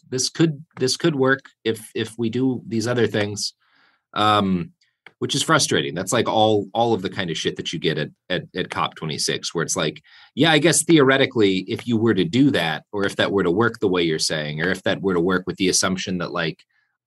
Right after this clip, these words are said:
all these other factors don't grow over this period of time, then, then this might help. But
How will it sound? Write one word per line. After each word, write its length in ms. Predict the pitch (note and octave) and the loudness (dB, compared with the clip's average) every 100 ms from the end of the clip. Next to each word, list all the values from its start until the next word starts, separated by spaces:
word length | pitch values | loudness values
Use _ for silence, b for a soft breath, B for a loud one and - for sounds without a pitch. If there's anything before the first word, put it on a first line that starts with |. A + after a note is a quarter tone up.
| _ - | _ 0
all 180 | A2 | 2
these 200 | G2+ G2 | 2 2
other 260 | G2+ F#2 F2 | 0 2 0
factors 480 | - F2+ E2+ F2 E2 | 2 -2 -2 -4 -2
don't 240 | F#2 E2 | -2 -2
grow 300 | D#2+ F2+ F2 | -2 0 2
over 180 | E2+ E2 | 0 -2
this 160 | D#2 - | -4 -2
period 320 | E2 D#2 D2+ | 0 0 0
of 100 | D2 | -2
time, 400 | E2+ D#2 D2+ C#2+ - | -4 -2 -4 -8 -8
then, 400 | F2 D#2+ D#2+ D2+ | -4 -2 -2 -6
then 400 | - E2+ D#2+ D#2 E2+ | -6 -6 -4 -6 -4
this 200 | F2 - | -2 -2
might 220 | E2+ D#2+ | -2 -2
help. 340 | F2+ E2 D2+ - | -2 -4 -4 -12
But 280 | - E2 D#2 | -6 -6 -6